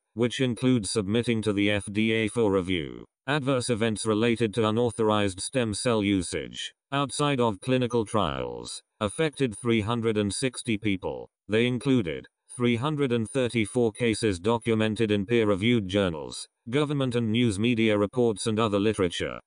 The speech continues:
five cases reported in F D A's Adverse Event Reporting System, fas, a public database of reports submitted to the agency.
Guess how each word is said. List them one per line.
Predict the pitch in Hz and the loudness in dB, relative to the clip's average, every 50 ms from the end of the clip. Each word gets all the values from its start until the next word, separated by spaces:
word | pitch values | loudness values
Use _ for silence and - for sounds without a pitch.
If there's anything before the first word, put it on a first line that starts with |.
| _ _ _ | _ _ _
five | - - 170 170 170 147 113 | -4 -2 0 0 0 -2 -4
cases | - - 143 139 127 - 127 120 101 101 | -4 -2 -2 -2 0 0 0 0 0 0
reported | 113 107 - 127 131 120 - 120 104 104 | -2 -2 0 0 0 2 2 2 2 2
in | 101 104 | 0 0
F | 104 101 - 101 | -2 -2 -4 -2
D | 95 107 110 110 | 0 0 2 2
A's | 110 107 95 104 | 2 0 0 0
Adverse | 117 113 101 104 110 104 92 - | -2 -2 0 0 0 0 0 0
Event | 113 90 104 110 104 95 98 | -2 0 0 0 -2 0 0
Reporting | 98 95 - - 123 120 107 113 101 95 90 | -2 -2 0 0 0 0 2 0 0 -2 -2
System, | - 113 101 90 - - - 73 64 62 60 58 _ _ _ _ | -2 -2 -2 -2 -2 -8 -10 -10 -10 -12 -18 -20 _ _ _ _
fas, | - 131 110 92 69 62 58 57 - - - _ _ _ _ | -6 -4 -2 -2 -4 -6 -10 -12 -14 -16 -18 _ _ _ _
a | 113 107 | -6 -4
public | - 143 156 156 135 135 127 113 | -2 -2 -2 0 0 -2 -2 0
database | 101 117 123 117 - 117 101 101 101 98 - | 0 0 0 0 0 0 0 2 0 2 2
of | 120 113 107 98 | 2 0 2 0
reports | 101 95 - 123 120 113 101 - | -2 -2 2 2 2 2 0 -2
submitted | - - - 113 95 98 107 117 113 120 113 92 | -6 -4 -4 -2 -2 0 0 0 2 0 0 0
to | 117 107 | 0 0
the | 95 98 95 | 0 2 2
agency. | 95 95 92 82 87 87 80 73 - 85 73 64 62 | 2 2 0 0 0 -2 -2 -4 -4 -6 -6 -6 -8